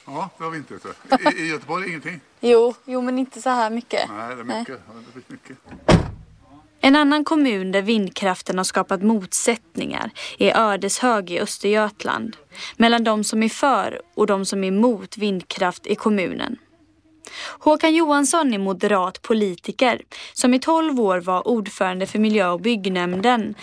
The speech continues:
Speaker 2: med ansvar för frågor som rörde vindkraftsutbyggnaden i kommunen. Då utsattes han för bland annat muntliga påhopp, säger han.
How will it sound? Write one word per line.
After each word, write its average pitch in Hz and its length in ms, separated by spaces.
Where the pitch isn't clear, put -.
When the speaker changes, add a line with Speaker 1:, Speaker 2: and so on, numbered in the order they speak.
Speaker 2:
med 220 140
ansvar 202 440
för 190 240
frågor 240 560
som 196 220
rörde 190 280
vindkraftsutbyggnaden 196 1200
i 262 60
kommunen. 226 580
Då 294 200
utsattes 220 540
han 175 260
för 185 140
bland 220 200
annat 190 280
muntliga 214 560
påhopp, 254 600
säger 185 400
han. - 260